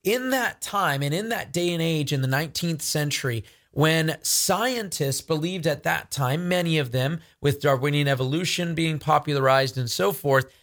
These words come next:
that they had put a, an end for the need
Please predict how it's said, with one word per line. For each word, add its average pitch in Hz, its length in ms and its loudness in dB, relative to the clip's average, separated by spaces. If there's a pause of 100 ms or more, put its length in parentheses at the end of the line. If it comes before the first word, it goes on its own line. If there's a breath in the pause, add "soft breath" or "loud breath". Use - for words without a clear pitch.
(180 soft breath)
that 135 240 0
they 190 240 2
had 185 380 -2
put - 340 -4 (160)
a, 156 300 -2
an 151 220 -2 (120)
end 160 480 0 (100)
for 160 220 -2
the 147 120 0
need 160 600 -2